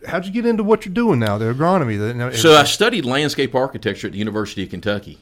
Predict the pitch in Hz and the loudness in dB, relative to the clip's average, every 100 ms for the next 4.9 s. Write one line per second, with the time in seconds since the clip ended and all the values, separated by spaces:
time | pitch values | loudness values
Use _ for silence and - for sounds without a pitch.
0 | - 87 87 85 85 92 85 110 104 104 | -12 -10 -10 -10 -10 -12 -4 -2 0 -4
1 | - 92 90 - 120 120 127 135 85 - | -4 -8 -10 -6 -2 0 0 -4 -8 -12
2 | - _ 95 90 87 85 107 95 101 87 | -14 _ -10 -8 -10 -8 -8 -6 -6 -4
3 | 104 101 101 104 110 110 - 90 98 113 | -4 -4 -6 -4 -4 -6 -12 -8 -4 -4
4 | 107 104 95 107 107 95 98 104 | -4 -4 -4 -4 -4 -2 -2 -4